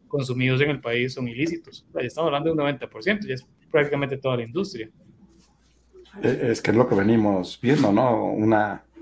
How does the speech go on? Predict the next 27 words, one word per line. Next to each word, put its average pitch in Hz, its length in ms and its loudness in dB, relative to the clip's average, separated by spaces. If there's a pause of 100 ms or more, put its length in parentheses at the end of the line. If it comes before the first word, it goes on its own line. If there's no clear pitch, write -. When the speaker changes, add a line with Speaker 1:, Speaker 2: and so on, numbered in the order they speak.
(180)
Speaker 2:
pues 113 140 2
no 117 140 4
sé 120 160 -2
si 110 200 -4
sea 107 300 4
sobreregulación 92 1200 2
o, 87 240 -6 (640)
o 92 140 0
cómo 104 240 4
llamarlo, 104 500 4
¿no? 120 300 0 (400)
Que, 120 180 2
que 113 80 4
al 104 80 4
final 101 240 0
lo 107 140 4
que 107 60 0
hacen 107 240 0
es 92 140 2
disfrazarlo 95 640 2
de, 85 300 -4
Speaker 1:
Sí. - 800 -16
Speaker 2:
de 92 140 0
regulación, 101 500 0
una 107 220 2
prohibición. 104 540 -2 (1200)
Speaker 1:
Sí, - 60 -8